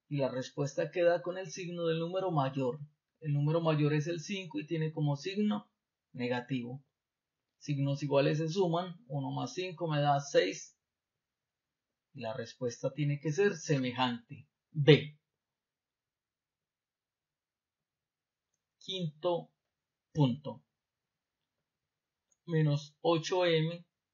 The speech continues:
menos M. Revisamos cuántos términos algebraicos hay.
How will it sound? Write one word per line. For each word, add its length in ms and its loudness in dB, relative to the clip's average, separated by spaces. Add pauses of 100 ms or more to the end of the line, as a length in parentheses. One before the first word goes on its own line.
(1300)
menos 580 0 (360)
M. 360 -4 (2000)
Revisamos 640 2
cuántos 400 -2
términos 420 2
algebraicos 760 0
hay. 340 2